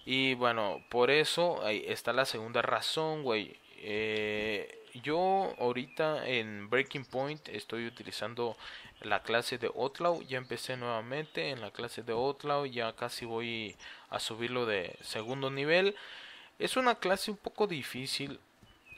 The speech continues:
pero a la vez un poco fácil, güey, porque por cada player te dan cien puntos, güey. Eso está de poca madre.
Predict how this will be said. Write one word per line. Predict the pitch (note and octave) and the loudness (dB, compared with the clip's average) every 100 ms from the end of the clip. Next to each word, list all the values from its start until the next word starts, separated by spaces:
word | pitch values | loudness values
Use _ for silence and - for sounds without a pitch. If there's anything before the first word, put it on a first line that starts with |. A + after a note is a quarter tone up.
| - - | -6 0
pero | A2+ | 4
a | A2 | 4
la | G2+ | 4
vez | G2+ A2+ | 2 0
un | B2 | -6
poco | A#2+ - A2 | -10 -8 -2
fácil, | - C3+ C#3 A2+ | 0 0 -2 -2
güey, | G2+ | -4
porque | - G#2 A2+ | -2 -4 -4
por | - G#2 G2+ | -6 -6 2
cada | C3+ D3 - | 6 6 4
player | C#3 C#3 C3 - | 2 4 2 0
te | A#2 | 0
dan | G2+ G#2+ | 0 -2
cien | - A#2 | -4 -4
puntos, | G#2 - E3+ D3+ A#2 G2+ | -6 -4 -4 -4 -4 -4
güey. | F#2+ E2+ - - - - | -8 -12 -16 -20 -20 -8
Eso | G#2 - | -6 -2
está | C#3+ - B2 B2+ | -2 2 2 2
de | A2+ | -2
poca | - - F#2 | -6 -8 -6
madre. | A2+ C3 | -2 -2